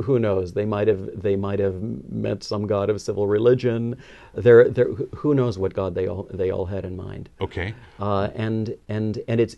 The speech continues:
Speaker 1: it's, it's very odd when you read what the Supreme Court has said about these things.
Speaker 2: Yeah.
Speaker 1: The, some, the, in, in, uh, in one famous case, both the, both the right wing of the court and the left wing of the court uh, Justice, uh, O'Connor was on, at that time considered in the right wing,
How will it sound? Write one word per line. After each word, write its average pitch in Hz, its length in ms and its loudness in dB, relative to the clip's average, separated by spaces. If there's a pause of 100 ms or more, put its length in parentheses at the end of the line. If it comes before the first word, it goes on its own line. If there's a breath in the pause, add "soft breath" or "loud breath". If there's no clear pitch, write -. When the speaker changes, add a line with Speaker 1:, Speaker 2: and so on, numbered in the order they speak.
Speaker 1:
it's, 117 160 -4 (100)
it's 117 140 -2
very 117 340 0
odd 95 380 -8
when 95 140 -6
you 95 100 -4
read 104 180 -4
what 98 160 -6
the 92 80 -12
Supreme 104 340 -8
Court 104 180 -6
has 110 100 -8
said 110 160 -10
about 110 200 -8
these 110 180 -10
things. 117 360 -12
Speaker 2:
Yeah. 92 220 -6 (140)
Speaker 1:
The, 98 280 -8
some, - 280 -8 (140)
the, 98 260 -4 (260)
in, 101 220 -6
in, 95 280 -8
uh, 92 280 -12
in 95 300 -10
one 98 160 -6
famous 92 300 -8
case, 92 360 -10 (400 loud breath)
both 107 260 0
the, 110 80 2
both 101 400 0
the 107 80 -2
right 120 220 -2
wing 110 140 -6
of 101 40 -4
the 98 60 -4
court 101 180 -2
and 98 80 -8
the 95 60 -4
left 104 240 -6
wing 92 80 -8
of 90 80 -10
the 90 40 -8
court 90 300 -10 (400 loud breath)
uh, 92 360 -10 (340)
Justice, 90 480 -10
uh, 87 220 -12
O'Connor 98 380 -6
was 92 200 -4
on, 92 260 -12
at 87 160 -14
that 92 200 -10
time 92 240 -8
considered 95 380 -8
in 101 60 -8
the 92 80 -10
right 95 220 -8
wing, 90 240 -14